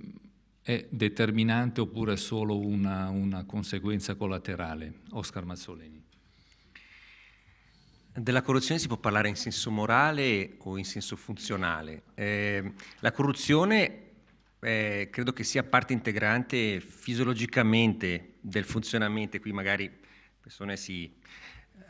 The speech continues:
Speaker 2: avranno qualcosa da ridire sicuramente, è funzionale per molti versi al funzionamento, eh, dei sistemi politici contemporanei. Perché?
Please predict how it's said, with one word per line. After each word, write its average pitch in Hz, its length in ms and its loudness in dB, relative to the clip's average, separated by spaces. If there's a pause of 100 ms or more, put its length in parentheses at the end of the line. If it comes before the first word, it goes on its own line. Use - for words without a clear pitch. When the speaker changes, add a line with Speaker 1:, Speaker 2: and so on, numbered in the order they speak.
Speaker 2:
avranno 104 280 -4
qualcosa 113 280 -4
da 107 140 -2
ridire 110 340 0
sicuramente, 110 800 0
è 104 220 0
funzionale 135 720 6
per 113 160 -2
molti 110 360 0
versi 117 560 2
al 98 100 0
funzionamento, 110 1160 -4
eh, 90 480 -4 (920)
dei 117 140 2
sistemi 117 380 4
politici 110 500 0
contemporanei. 90 880 -2
Perché? 127 520 2